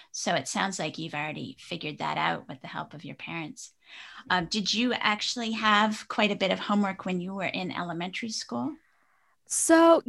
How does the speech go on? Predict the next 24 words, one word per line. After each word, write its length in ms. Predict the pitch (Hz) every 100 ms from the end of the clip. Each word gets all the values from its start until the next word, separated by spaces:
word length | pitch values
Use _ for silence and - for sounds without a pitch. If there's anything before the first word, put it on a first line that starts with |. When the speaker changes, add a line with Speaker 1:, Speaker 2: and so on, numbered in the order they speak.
| 240
Speaker 2:
yes, 460 | 294 381 233 - -
actually 380 | 269 - 285 269
in 100 | 247
your 120 | 240
second 400 | - 247 247 262
book, 240 | - -
which 120 | 262 247
I 140 | 226
only 260 | - 320 302
read 280 | 254 233 -
super 300 | - 240 240
recently 460 | 220 226 214 214 196
when 200 | 190 202 -
I 80 |
figured 280 | 226 233 214
out 200 | 208 202
you 100 | 208
had 220 | 208 220
a 80 | 220
second 420 | - - - 262
<laughs> 160 | 262 -
one. 180 | 381 311 - - - - -
But, 240 | 277 277 -
um, 720 | 277 277 254 220 - - -